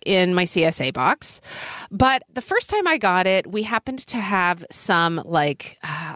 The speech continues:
like, ranch dip sitting around, like sour cream with ranch powder mixed in.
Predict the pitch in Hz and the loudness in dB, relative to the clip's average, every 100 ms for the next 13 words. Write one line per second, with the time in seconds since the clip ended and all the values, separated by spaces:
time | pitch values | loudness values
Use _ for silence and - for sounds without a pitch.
0 | - 160 - - 165 160 156 - 180 214 | -10 -10 -10 -8 -2 0 0 -2 0 2
1 | - - 302 277 277 269 277 285 220 - | 2 0 0 2 2 2 2 2 2 4
2 | 277 285 285 233 208 208 175 165 156 - | 4 4 2 2 2 2 0 0 0 2
3 | 185 202 226 233 - 262 294 349 | 2 2 0 -2 0 0 0 -2